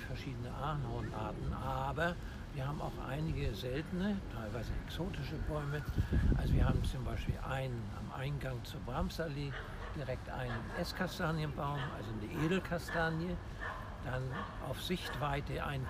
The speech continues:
Tulpenbaum, eine, einen Schnurbaum und einen Trompetenbaum, die alle ihre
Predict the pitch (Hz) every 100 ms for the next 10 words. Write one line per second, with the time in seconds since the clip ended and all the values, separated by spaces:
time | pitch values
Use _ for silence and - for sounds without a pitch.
0 | - 175 180 - 175 151 170 196 208 -
1 | - - - - - - - - - -
2 | - - - 139 135 131 127 123 117 113
3 | 110 120 123 117 110 110 101 - 170 185
4 | 185 180 180 180 180 165 - - - 185
5 | 202 202 214 233 185 180 - 170 165 131
6 | 113 107 101 - - - - 147 170 160
7 | 175 165 160 147 147 139